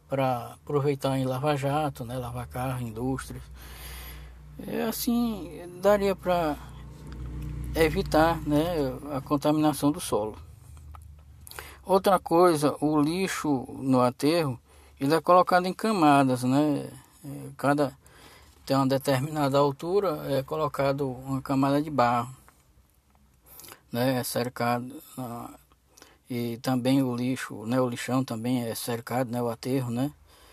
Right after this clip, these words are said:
É cercado com portaria, com balança e, e et cetera, né? Pra evitar a entrada de bicho, pessoas estranhas, né? Também,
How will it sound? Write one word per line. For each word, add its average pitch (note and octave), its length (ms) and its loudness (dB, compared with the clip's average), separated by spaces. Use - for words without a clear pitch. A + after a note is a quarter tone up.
É A#2 120 -10
cercado B2+ 520 -2
com A2+ 140 -12
portaria, A#2+ 720 -4
com G#2 160 -14
balança A#2+ 720 -2
e, A2+ 540 -10
e C3 80 -2
et D3 160 0
cetera, B2 400 0
né? C3+ 120 -2
Pra G#3+ 200 -6
evitar F#3 320 -2
a B2 340 0
entrada B2 400 -2
de B2+ 100 -4
bicho, A#2+ 720 -6
pessoas D3+ 420 2
estranhas, C3+ 760 -2
né? B2 200 -6
Também, A2 400 -6